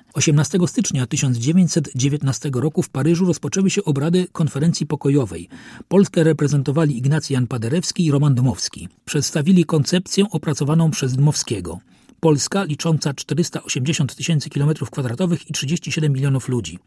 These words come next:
Ta koncepcja natrafiła na poważny opór Wielkiej Brytanii oraz zastrzeżenia ze strony Francji, szczególnie granica wschodnia z Rosją.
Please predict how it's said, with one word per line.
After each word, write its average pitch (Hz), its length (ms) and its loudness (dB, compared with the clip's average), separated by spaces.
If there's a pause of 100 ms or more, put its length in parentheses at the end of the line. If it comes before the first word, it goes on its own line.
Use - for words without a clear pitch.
(160)
Ta 175 120 0
koncepcja 170 540 2
natrafiła 156 440 2
na 156 100 2
poważny 151 400 2
opór 143 280 -2
Wielkiej 147 320 0
Brytanii 160 460 2
oraz 170 240 2
zastrzeżenia 151 640 0
ze 143 100 2
strony 139 260 0
Francji, 135 580 0 (160)
szczególnie 165 580 2
granica 135 500 0 (100)
wschodnia 117 580 -2
z 139 120 0
Rosją. 147 460 0